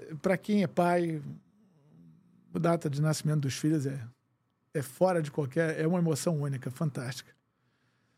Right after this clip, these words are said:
As datas se misturam, a nossa vida é pontuada por grandes datas, né? Escolher uma é sacanagem também, pô.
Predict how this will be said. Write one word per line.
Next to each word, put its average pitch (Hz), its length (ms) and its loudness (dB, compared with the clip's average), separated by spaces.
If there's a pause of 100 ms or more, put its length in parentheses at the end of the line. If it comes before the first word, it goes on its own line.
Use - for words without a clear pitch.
(360)
As 370 160 8
datas 381 260 4
se 320 80 2
misturam, 262 380 4
a 247 40 6
nossa 269 240 2
vida 254 220 2
é 269 40 0
pontuada 226 420 2
por 196 180 0
grandes 190 260 4
datas, 160 360 2
né? 160 80 4
Escolher 214 300 4
uma 233 160 2
é - 20 2
sacanagem 160 580 0
também, 139 260 -4
pô. 185 280 -6